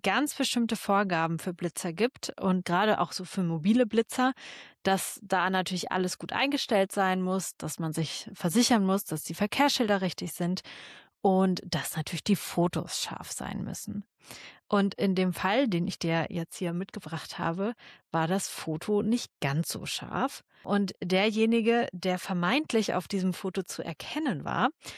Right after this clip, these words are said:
hat sich dann gegen den Bescheid gewandt und fand sich wieder in einer Verhandlung mit einer Richterin und auch einem Sachverständigen.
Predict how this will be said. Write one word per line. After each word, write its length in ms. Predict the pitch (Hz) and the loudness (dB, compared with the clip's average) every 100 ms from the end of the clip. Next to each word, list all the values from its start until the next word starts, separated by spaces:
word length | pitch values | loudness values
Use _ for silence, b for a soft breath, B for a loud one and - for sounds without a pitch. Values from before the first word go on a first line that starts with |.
| B B | B B
hat 240 | - 202 | -4 -2
sich 180 | - 208 | -2 -2
dann 280 | 170 165 185 | 0 -2 -2
gegen 380 | - 180 165 170 | -6 -4 -2 0
den 160 | 165 160 | -2 -2
Bescheid 480 | 160 - 147 156 - | -2 -2 -2 -2 -8
gewandt 560 | 190 190 185 220 302 - _ _ _ _ _ _ _ _ - | -2 0 2 2 0 -6 _ _ _ _ _ _ _ _ 2
und 340 | 202 220 - | 4 4 2
fand 300 | - - 190 | -6 0 0
sich 260 | - 208 - | 0 -4 -4
wieder 340 | 190 185 226 - | 0 4 4 2
in 100 | 202 | 0
einer 240 | 170 185 190 | 0 0 -2
Verhandlung 480 | - 165 165 202 | -2 -4 0 0
mit 160 | 196 - | -2 -2
einer 280 | 170 196 202 | 0 0 0
Richterin 540 | 196 - 147 - - _ B B B B B - | 0 0 -4 -6 -14 _ B B B B B -4
und 160 | 180 | -2
auch 140 | 175 175 | 0 -2
einem 260 | 190 214 | -2 0
Sachverständigen. 1000 | 214 170 170 170 165 - - - - 220 | 2 0 0 -4 -4 -6 -8 -10 -14 -18